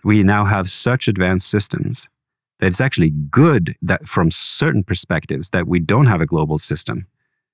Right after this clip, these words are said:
The internet as such is actually a risk. So if it was so easy as to just take down one system and the whole thing will be gone,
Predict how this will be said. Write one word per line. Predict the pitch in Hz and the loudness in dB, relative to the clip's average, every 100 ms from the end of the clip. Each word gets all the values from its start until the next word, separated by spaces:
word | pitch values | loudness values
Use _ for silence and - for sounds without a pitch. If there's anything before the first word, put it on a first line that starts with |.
| _ _ | _ _
The | - 90 104 | -4 0 2
internet | 127 151 147 120 - | 4 4 4 2 0
as | 90 - | -2 -2
such | - - - | -2 -2 0
is | 78 | 0
actually | 78 78 - 78 | 0 -2 -2 0
a | 78 | 0
risk. | 104 - - - - _ _ _ _ _ - | 0 -2 -6 -16 -20 _ _ _ _ _ -6
So | 113 92 | 0 2
if | 101 | 2
it | 110 92 | 0 0
was | 92 127 123 92 82 92 - _ - | 2 4 4 2 0 -4 -14 _ -10
so | - 101 92 | 0 2 4
easy | 110 95 90 | 4 4 2
as | 82 85 | 0 -2
to | 90 | -4
just | 82 82 - | -2 -2 -2
take | 104 92 | -2 0
down | 92 90 | 2 4
one | 90 85 | 4 2
system | - 113 - 76 | 0 -2 0 0
and | 78 82 | 2 0
the | |
whole | 87 87 | 0 0
thing | 90 90 82 | 0 0 0
will | 80 | -2
be | 80 | -4
gone, | 76 104 78 | 0 0 0